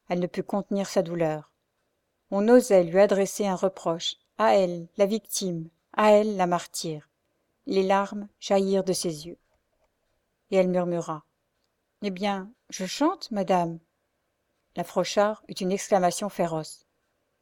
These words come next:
Oui ? » s'écria-t-elle. « Vous chantez ? Vous chantez comme un De Profondis. » Traitée avec cette brutalité révoltante, Louise continuait à sangloter. Le rémouleur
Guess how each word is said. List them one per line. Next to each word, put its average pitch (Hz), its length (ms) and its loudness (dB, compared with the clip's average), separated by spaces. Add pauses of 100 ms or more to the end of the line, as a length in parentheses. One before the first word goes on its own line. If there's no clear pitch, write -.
(160)
Oui ? » 226 260 4 (420)
s'écria-t-elle. « 170 800 -2 (560)
Vous 277 60 0
chantez ? 302 520 2 (760)
Vous 214 80 -4
chantez 311 420 6
comme 233 180 8
un 196 80 8
De 196 200 6
Profondis. » 254 680 4 (1400)
Traitée 254 360 4
avec 156 180 0
cette 165 220 -4
brutalité 202 540 2
révoltante, 170 720 -2 (140)
Louise 208 380 -2
continuait 185 520 -2
à 175 60 0
sangloter. 165 560 -6 (1040)
Le 180 100 -2
rémouleur 196 640 4